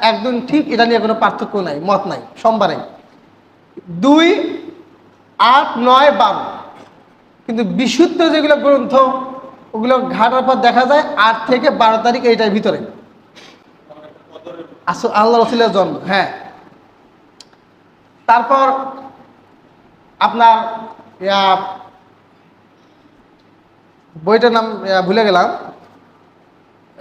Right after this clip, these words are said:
কয়েকটা বইয়ের ভিতরে ওইটা, আহ, মানে প্রধান পুরস্কার পেয়েছেন। সামনে আস্তে আস্তে আসতেছে না নামটা।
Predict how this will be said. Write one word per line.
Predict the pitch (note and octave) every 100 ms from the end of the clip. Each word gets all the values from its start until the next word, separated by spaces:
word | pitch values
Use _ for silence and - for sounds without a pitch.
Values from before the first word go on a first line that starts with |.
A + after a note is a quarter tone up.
| D3 D#3 D#3 _ _ _ _ _ _ _ _
কয়েকটা | A3 C4 - - B3 A#3 A#3 -
বইয়ের | G#3+ C4 G#3+
ভিতরে | A3 B3+ C4+ C#4+
ওইটা, | A#3 A3+ A#3+ A3 A3 - - - _ _ _
আহ, | E3 F3 G#3+ - - _ _ _ F#3
মানে | F#3+
প্রধান | F#3+ - D4 - D#4 C#4+ -
পুরস্কার | D4+ - G3+ G#3
পেয়েছেন। | G#3+ F#3 D#3 - - - - - _ _ _ _ _ _ _ _ _ _ _ - _ _
সামনে | - - A3 A3 A#3+
আস্তে | A3 A#3
আস্তে | B3+ C#4
আসতেছে | - G#3 F#3+
না |
নামটা। | E3 D3 B2